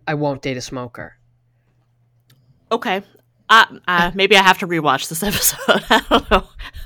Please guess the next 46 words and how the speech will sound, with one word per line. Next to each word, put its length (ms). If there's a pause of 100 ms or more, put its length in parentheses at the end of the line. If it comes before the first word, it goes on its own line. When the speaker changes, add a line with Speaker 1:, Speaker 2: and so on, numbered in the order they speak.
(260)
Speaker 2:
<laughs> 80
Speaker 1:
They're 120
sitting 360
on 100
the 60
stoop. 420 (140)
They're 160
Speaker 2:
Yeah. 180
Speaker 1:
sitting 140
on 140
the 40
stoop, 540
and 100
Speaker 2:
Right. 100
Speaker 1:
her 60
cigarettes 380
fall 220
out 160
of 100
her 80
pocket 560 (400)
into 640 (220)
the, 220 (100)
the, 120 (680)
into, 260 (100)
I, 120
I 160
wanna 180
say 120
a 40
puddle. 360 (800)
Speaker 2:
Hmm. 140 (400)
Speaker 1:
Oh, 80
no, 260
she, 240 (180)
she 180
pulls 280
out 120
a 40
cigarette, 580
and 100
he's 280
like, 180
"Oh, 180
you 140
smoke?" 640